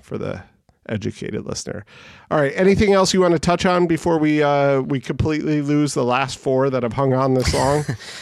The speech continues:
Speaker 2: No, I, I think, you know, please send us any questions, any feedback, but we're, uh, we're back, baby.
Speaker 1: Oh, you're, you're assuming, uh, Slop threw in the email address.
Speaker 2: That's right.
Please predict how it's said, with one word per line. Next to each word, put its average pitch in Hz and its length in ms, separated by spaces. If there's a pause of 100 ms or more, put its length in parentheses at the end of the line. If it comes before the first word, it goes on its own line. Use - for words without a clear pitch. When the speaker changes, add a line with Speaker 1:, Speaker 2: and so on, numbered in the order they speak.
(160)
Speaker 2:
No, 139 260
I, 120 280
I 117 80
think, 123 280 (140)
you 110 80
know, 110 120
please 127 360
send 120 220
us 117 140
any 120 240
questions, 120 680
any 104 160
feedback, 120 680
but 110 260
we're, 107 260
uh, 113 320 (400)
we're 117 80
back, 113 360
baby. 98 340 (180)
Speaker 1:
Oh, 127 120
you're, 123 260
you're 127 220
assuming, 131 560 (160)
uh, 123 400
Slop 120 340
threw 117 280
in 110 120
the 101 560
email 104 300
address. - 580
Speaker 2:
That's 117 220
right. 87 100